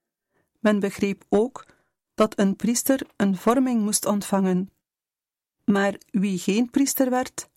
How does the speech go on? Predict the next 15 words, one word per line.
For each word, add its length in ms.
bleef 400
landbouwer, 800
en 180
daar 260
waren 360
geen 300
hogere 460
studies 560
voor 300
nodig. 560
Voor 300
de 160
doorsnee 560
leek 400
was 300